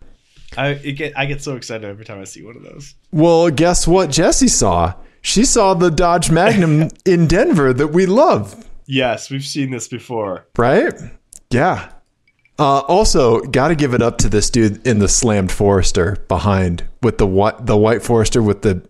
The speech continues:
Speaker 2: vintage
Speaker 1: The gold
Speaker 2: bronze
Speaker 1: wheels.
Speaker 2: wheels.
Speaker 1: Yeah, that looks
Speaker 2: That,
Speaker 1: good.
Speaker 2: that's a good look. That's a good look.
Speaker 1: I do like that generation Forester.
Speaker 2: Right.
Speaker 1: Especially lowered. It looks really cool.
Speaker 2: It looks perfect. Right?
Speaker 1: Yeah.
Speaker 2: Yeah. Yeah, but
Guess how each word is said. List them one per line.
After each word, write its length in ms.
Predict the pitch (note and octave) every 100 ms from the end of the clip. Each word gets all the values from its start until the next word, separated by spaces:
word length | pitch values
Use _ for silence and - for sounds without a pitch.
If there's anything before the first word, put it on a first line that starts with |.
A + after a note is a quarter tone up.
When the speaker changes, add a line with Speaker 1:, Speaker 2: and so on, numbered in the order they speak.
| -
Speaker 2:
vintage 540 | A#2 A#2 A2 A#2 F#2+
Speaker 1:
The 60 | -
gold 100 | G2+
Speaker 2:
bronze 320 | G#2 G#2 F#2
Speaker 1:
wheels. 120 | G2
Speaker 2:
wheels. 480 | G2 A2 C3 C3+ - - - -
Speaker 1:
Yeah, 280 | G2 F2 - -
that 60 | A2
looks 120 | G#2
Speaker 2:
That, 140 | G#2
Speaker 1:
good. 220 | G#2 F#2 - _ -
Speaker 2:
that's 220 | G#2+ -
a 40 |
good 260 | - A#2+ A#2+
look. 460 | B2+ B2+ B2 - - - -
That's 200 | G#2+ -
a 40 |
good 220 | G#2+ A#2 A2+
look. 360 | B2 G#2+ - -
Speaker 1:
I 80 | A2+
do 160 | A#2+
like 200 | A2+ G2+
that 100 | F#2+
generation 460 | F2 F#2 F2+ F2 E2+
Forester. 560 | E2+ F2 E2+ - D#2 D2+
Speaker 2:
Right. 360 | G2 G#2+ A2 A#2
Speaker 1:
Especially 280 | A2 - A2+
lowered. 420 | G2 F#2 F2 F2
It 100 | G2
looks 260 | A2 - G#2+
really 180 | F#2 F2
cool. 380 | - E2+ D#2 _
Speaker 2:
It 140 | D3+ D3+
looks 280 | D#3 - -
perfect. 640 | A#2 G2 - - - - - - _ G2
Right? 260 | G#2 A2+
Speaker 1:
Yeah. 140 | E2+ - - - -
Speaker 2:
Yeah. 320 | A#2+ G#2 D#2+ - - _ _ _ -
Yeah, 260 | A#2 D#3+ C3
but 320 | - A#2 -